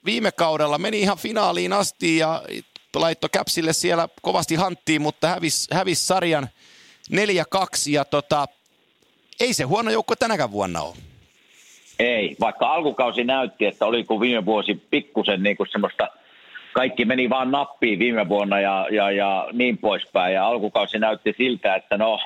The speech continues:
Speaker 2: saa nähdä pääsevätkö playereihin tänä vuonna. Mut nyt ovat kuule, hei, pelanneet semmoisen tuossa keskiosassa tähän mennessä, niin kuin sanotaan peli kolmekymmentä viiva nyt, niin yksi kärkijoukkueita
Speaker 1: Niin on.
Speaker 2: on niinku voittoje-, voittosarakkeessa, että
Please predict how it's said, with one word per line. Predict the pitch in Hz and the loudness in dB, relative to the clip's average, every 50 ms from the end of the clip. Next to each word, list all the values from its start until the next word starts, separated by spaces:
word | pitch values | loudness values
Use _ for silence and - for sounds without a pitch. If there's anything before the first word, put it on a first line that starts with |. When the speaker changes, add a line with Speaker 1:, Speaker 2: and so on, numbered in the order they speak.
| - _ _ _ _ _ _ _ _ - | -12 _ _ _ _ _ _ _ _ -2
Speaker 2:
saa | 107 107 113 | -2 0 0
nähdä | 107 101 104 104 - - | 0 0 -2 -2 -2 0
pääsevätkö | 104 95 92 - 104 92 92 - - 98 | 0 0 0 0 0 -2 -2 0 -2 -2
playereihin | - - 101 98 92 90 82 82 82 82 | 0 2 2 2 2 2 0 0 -2 0
tänä | 78 95 90 85 82 78 | 0 0 0 2 0 0
vuonna. | 78 78 76 76 76 | 0 0 0 0 -2
Mut | - - | -2 0
nyt | - 190 208 - 160 | -2 -2 0 0 0
ovat | 151 135 113 - - | 0 0 -2 -2 -2
kuule, | - 135 135 123 107 | -2 0 2 2 2
hei, | 123 131 123 107 90 - _ _ _ _ _ _ _ - | 2 2 0 0 -2 -4 _ _ _ _ _ _ _ -2
pelanneet | 143 151 160 151 143 135 131 117 - | 0 2 2 0 0 0 -2 -4 -2
semmoisen | - 135 139 131 135 143 127 | -2 -2 -2 0 -2 -2 -2
tuossa | 131 131 - 147 | -2 -2 -2 -2
keskiosassa | - - 208 233 196 - - - 135 123 123 120 131 117 - - 127 101 | -2 0 0 0 -2 -4 -2 -2 0 0 2 0 0 0 0 -2 -2 0
tähän | - 143 147 139 120 113 | 0 0 0 0 0 2
mennessä, | 110 107 104 101 - - - 107 | 0 0 0 -2 -4 -2 -2 -2
niin | 107 101 | 0 0
kuin | 110 107 - | 0 0 0
sanotaan | 120 117 117 - 123 120 107 | 0 0 0 0 0 -2 0
peli | - 151 147 143 135 120 - - _ - - _ | 0 0 2 2 0 0 -4 -8 _ -20 -16 _
kolmekymmentä | - - 165 170 160 151 131 - - 127 117 113 107 92 117 104 | -2 0 0 0 0 0 -2 -2 0 0 0 0 0 0 0 0
viiva | 117 117 117 104 113 117 | 2 0 2 2 0 0
nyt, | 123 127 135 131 127 - - - - 104 - - _ _ _ _ - | 0 0 0 0 0 -2 -6 -10 -10 -10 -14 -18 _ _ _ _ -4
niin | 98 107 107 92 - | -2 0 0 0 0
yksi | 156 151 151 143 | -2 -2 -2 -2
kärkijoukkueita | - 175 190 170 147 - 135 135 139 131 107 - - - 202 175 147 - | -2 0 0 0 0 0 0 2 2 0 -2 -2 -2 0 0 2 2 2
Speaker 1:
Niin | - | 2
on. | 113 | 0
Speaker 2:
on | 113 113 | 0 0
niinku | 110 101 110 101 | 0 0 -2 0
voittoje-, | 98 127 127 117 - - 110 98 95 92 - - 80 | 0 0 0 0 -2 0 0 0 0 0 -2 -2 -2
voittosarakkeessa, | 143 156 151 143 - 117 101 - 113 98 95 92 90 - - 101 95 92 - - 98 | 0 0 0 0 -2 -2 0 0 0 0 0 0 -2 -2 -2 -2 -2 -2 0 0 0
että | 92 - - - 92 | 0 0 0 -4 -4